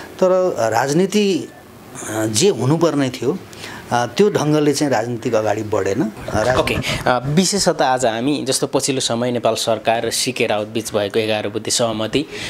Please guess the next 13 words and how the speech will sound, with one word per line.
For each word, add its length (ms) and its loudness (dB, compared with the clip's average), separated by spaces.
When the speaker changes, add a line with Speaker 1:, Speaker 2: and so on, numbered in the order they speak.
Speaker 2:
अ, 80 4
त्यो 180 2
सँगसँगै 440 2
पछिल्लो 320 -2
समय, 300 0
अ, 560 -2
यहाँकै 840 0
क्षेत्र 520 0
मतलब 380 -2
जुन 100 4
एरिया 320 2
पर्छ, 340 0
अ, 60 -2